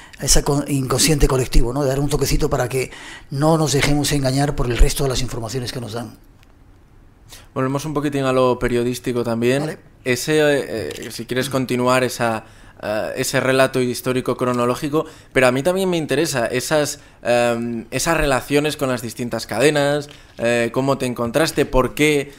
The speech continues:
Speaker 2: eh, dejaste de hacerlo <clears throat> o dejó de la cadena de querer tener ese formato, etcétera, etcétera. Sobre todo, por qué quisiste seguir, y menos mal que has querido seguir, ¿no? Porque,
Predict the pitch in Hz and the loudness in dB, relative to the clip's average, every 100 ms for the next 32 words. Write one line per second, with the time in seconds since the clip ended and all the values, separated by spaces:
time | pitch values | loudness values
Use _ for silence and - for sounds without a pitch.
0 | - - 123 120 120 117 113 98 92 120 | -16 -4 -2 0 0 -2 -2 -6 -8 -6
1 | 117 - 139 - 131 123 117 - 139 135 | -6 -2 -2 -2 0 0 0 2 2 4
2 | 131 127 127 123 - - 117 120 120 117 | 2 2 2 -2 -8 -10 0 2 2 0
3 | 135 135 131 120 123 117 117 123 135 123 | 2 4 4 2 0 0 2 2 2 2
4 | 120 - 175 127 123 131 131 127 123 120 | 0 -2 -4 0 2 4 2 0 -2 -2
5 | 113 120 113 117 139 135 131 135 139 139 | -4 -8 -6 -4 -4 -4 -4 0 0 0
6 | 147 175 - - - 117 127 160 160 110 | -2 -2 -6 -6 -2 0 0 0 0 0
7 | 160 - - 139 123 143 143 165 156 147 | 0 -2 -8 -8 -2 -2 0 -2 -2 0
8 | 143 170 214 - - - - 110 139 123 | 2 2 0 -8 -20 -20 -6 0 2 4
9 | 131 139 113 - 117 113 113 110 123 110 | 2 2 0 -4 -2 -2 -4 -4 -2 -2
10 | 147 156 113 110 | -4 -6 -6 -8